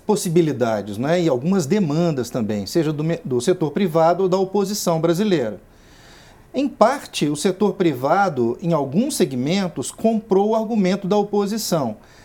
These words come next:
a ideia de que Lula deveria ligar para o seu homólogo Trump, que deveria solicitar, não é, é, mudanças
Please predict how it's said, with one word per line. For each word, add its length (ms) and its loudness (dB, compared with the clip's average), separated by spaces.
a 140 4
ideia 240 0
de 140 -10
que 80 0
Lula 260 2
deveria 540 2
ligar 760 0
para 200 4
o 20 -4
seu 200 0
homólogo 500 2
Trump, 420 0
que 100 -2
deveria 680 4
solicitar, 1200 2
não 100 -4
é, 160 -2
é, 300 2
mudanças 840 2